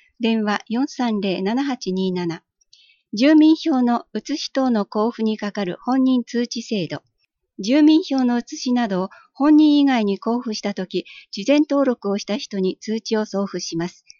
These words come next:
詳細、市民課、電話四三三七七五一。土のうステーション。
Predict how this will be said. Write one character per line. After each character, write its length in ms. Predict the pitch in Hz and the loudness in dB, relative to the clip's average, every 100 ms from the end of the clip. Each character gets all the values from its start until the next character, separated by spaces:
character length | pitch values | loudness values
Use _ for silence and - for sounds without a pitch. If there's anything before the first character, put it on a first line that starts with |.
| _ | _
詳 220 | - 226 226 | -4 -2 -2
細、 300 | - 196 - | -2 -4 -6
市 200 | - 208 | -6 -2
民 200 | 214 202 | -2 -2
課、 200 | - 175 - _ _ | -6 -8 -10 _ _
電 180 | 202 214 | -4 -2
話 140 | 202 | -2
四 220 | 196 247 320 | -2 -2 -4
三 280 | 269 247 | -4 -4
三 260 | 214 180 170 | -4 -6 -4
七 260 | 190 226 262 | -2 -2 -2
七 240 | 247 190 | -2 -4
五 200 | 170 175 | -4 -4
一。 380 | 170 - - 160 _ _ _ _ _ _ _ | -4 -8 -16 -16 _ _ _ _ _ _ _
土 120 | 226 | 0
の 180 | 233 294 | 4 2
う 40 | |
ス 140 | 311 - | 2 -2
テ 160 | 254 | 0
ー 40 | 226 | 0
シ 160 | - | -2
ョ 40 | |
ン。 60 | 165 | -6